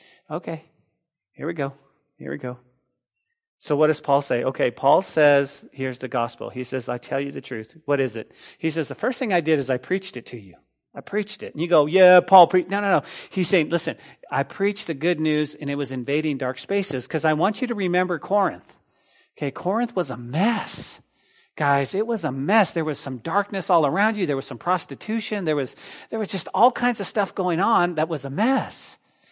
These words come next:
And Paul says, "Man, I came with the gospel." And guys, do you remember what you did with it? You go, "What's that, Pastor?" He says, "You received it." And that word "received it" there means to welcome it, to receive it, to accept it.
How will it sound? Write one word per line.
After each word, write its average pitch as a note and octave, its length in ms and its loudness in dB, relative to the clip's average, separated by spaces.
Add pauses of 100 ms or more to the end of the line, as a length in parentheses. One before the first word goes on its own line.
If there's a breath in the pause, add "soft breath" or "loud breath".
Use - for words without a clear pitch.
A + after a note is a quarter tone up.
(160)
And A#2+ 100 -14
Paul D#3+ 160 -4
says, C#3 200 -8
"Man, C#3+ 140 -2
I C3+ 80 -4
came C#3+ 220 -6
with B2+ 100 -8
the B2 60 -16
gospel." D#3+ 400 -4
And C#3 120 -4
guys, D3+ 140 2
do C3+ 60 -12
you D3 60 -6
remember G3+ 200 -2
what G3 160 -4
you F3+ 60 -6
did F3 180 -2
with A#3 160 -2
it? C4 180 4
You F3 100 -6
go, E3+ 120 0
"What's F#3 220 -4
that, F#3 180 -2
Pastor?" E3 360 0 (300 loud breath)
He G3 120 -6
says, F3 340 0
"You F#3 160 -10
received C4+ 500 -2
it." C#3 220 0
And C#3+ 80 -2
that D#3+ 100 -2
word G3 240 0
"received A#3 400 -4
it" E3+ 120 0
there D#3+ 120 4
means D#3+ 280 0
to D#3+ 120 -2
welcome E3 480 2
it, B2 160 -4
to D3+ 120 -6
receive G#3+ 420 -4
it, C#3+ 140 -2
to C#3+ 160 -8
accept G#3+ 500 -6
it. A2 160 -2